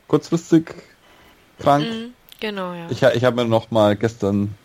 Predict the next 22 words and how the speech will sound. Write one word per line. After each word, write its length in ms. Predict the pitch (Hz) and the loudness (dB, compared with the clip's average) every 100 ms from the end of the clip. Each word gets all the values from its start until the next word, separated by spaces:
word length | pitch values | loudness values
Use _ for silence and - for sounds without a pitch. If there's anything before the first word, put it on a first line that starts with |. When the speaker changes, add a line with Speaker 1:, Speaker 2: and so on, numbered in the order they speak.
| - | -8
Speaker 1:
äh, 280 | - 101 92 | 2 4 4
ma-, 220 | - 101 113 | 2 0 0
masochistischerweise 960 | 113 110 120 113 117 107 95 101 - | 0 2 0 2 2 4 6 4 2
die 180 | 113 98 - - | -4 -6 -6 -14
Pressekonferenz 640 | - 120 - 113 104 101 - | -2 -2 0 -2 0 -2 2
vor 160 | 131 | 4
dem 100 | 156 | 4
Spiel 220 | - - 120 | 0 -2 2
angeschaut, 540 | 117 135 - 135 143 - - - - - | 2 2 2 0 0 -8 -20 -20 -20 -6
weil 140 | 98 | 0
mich 140 | 110 107 | 2 2
dann 140 | 95 | 0
doch 140 | 120 | 2
interessiert 420 | 131 120 127 147 135 | 2 0 2 2 4
hat, 160 | 131 | 2
wie 160 | 117 110 - _ - | 0 -4 -8 _ -4
die 40 | |
Mannschaft 460 | 127 131 - 127 - | 2 2 2 -4 -2
dann 140 | 113 | -6
zusammengekommen 760 | - 120 120 127 117 127 135 127 | -4 -2 -2 -2 -6 -4 -4 -4
ist. 340 | 143 - - | -6 -8 -18
Speaker 2:
Mhm. 300 | 208 202 202 | -16 -16 -18